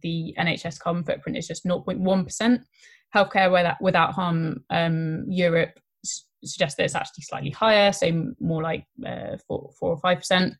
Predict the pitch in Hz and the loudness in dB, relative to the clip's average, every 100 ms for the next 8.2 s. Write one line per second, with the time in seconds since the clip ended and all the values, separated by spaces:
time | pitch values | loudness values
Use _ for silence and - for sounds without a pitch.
0 | - - - _ 185 185 180 165 - _ | -16 -20 -20 _ 4 6 4 0 -8 _
1 | 202 143 - _ _ - 214 202 202 190 | 2 2 -6 _ _ -2 2 4 6 4
2 | 185 190 180 185 175 - - - - 175 | 4 4 2 2 0 2 -2 -4 -2 0
3 | 170 165 143 - - 175 170 190 180 165 | 2 0 -4 -14 -4 0 2 2 2 0
4 | - 180 180 170 165 151 - _ _ _ | 0 4 4 6 2 0 -4 _ _ _
5 | 196 - 180 - 160 143 196 - - 156 | 0 4 2 2 -4 -2 -4 -4 -6 0
6 | 160 165 143 - 131 - 180 156 175 170 | 0 0 -2 -6 -4 0 0 2 2 2
7 | 165 165 160 - - _ 180 165 175 151 | 0 0 0 -6 -16 _ -2 0 -4 -4
8 | - | -10